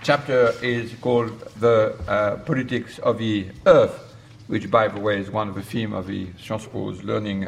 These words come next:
uh, trying to develop Politic of the Earth, which is a, a reflection on the state, of, except that the state is precisely nothing of the etymology of the state is left, because it's pretty, pretty unstable,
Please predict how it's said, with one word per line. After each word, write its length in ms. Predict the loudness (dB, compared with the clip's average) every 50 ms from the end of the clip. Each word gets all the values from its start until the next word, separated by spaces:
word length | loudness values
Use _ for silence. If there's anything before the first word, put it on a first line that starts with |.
| -4 -4
uh, 220 | -4 -4 -4 -4 -6
trying 260 | -6 -6 -6 -6 -6 -8
to 120 | -12 -12 -10
develop 300 | -8 -8 -6 -6 -8 -8 -10 -20 -20 -20 -20 -20 -10 -2 0
Politic 360 | 0 0 2 0 -2 -2 -2
of 120 | -2 0
the 100 | 6 8
Earth, 280 | 10 10 10 10 8 0 -12 -16 -20 -20 -20 -20 -14 -6
which 220 | -6 -4 0 0
is 140 | 0 2 2
a, 60 | 0
a 140 | 2 2 2
reflection 580 | 4 4 2 2 4 2 2 2 2 -2 -2 -2
on 140 | 0 -2 -2
the 160 | -2 -2 -4
state, 640 | -4 -6 -2 0 2 4 4 2 0 -4 -8 -12 -8
of, 200 | -6 -6 -6 -8 -12 -6 -6
except 420 | -6 -6 -4 -2 -2 -2 0 2
that 200 | 2 2 2 0
the 60 | -6
state 360 | -8 -6 -2 0 0 0 0 -4
is 80 | -6 -6
precisely 520 | -6 -6 -2 -2 -2 -2 -2 -2 -4 -4
nothing 380 | -2 -2 -2 -2 -2 -4 -2 -2
of 100 | -2 -2
the 100 | -2 -4
etymology 500 | -4 -4 -6 -4 -2 -2 -2 -2 -2 -4
of 60 | -4
the 60 | -4
state 300 | -8 -6 -4 -4 -4 -4
is 160 | -6 -8 -2 2
left, 320 | 2 2 2 0 -8 -18 -20 -20 -20 -20 -20 -20 -18 -10 -8
because 280 | -6 -2 -2 -2 -2
it's 140 | -2 -6 -4
pretty, 320 | -2 -2 -2 -2 -2 -6 -6
pretty 500 | -6 -6 -2 -2 -2 -2 -2 -6 -6 -6 -4 2 2
unstable, 720 | 2 2 2 -2 -6 -8 -6 -6 -4 -2 -2 -2 -2 -4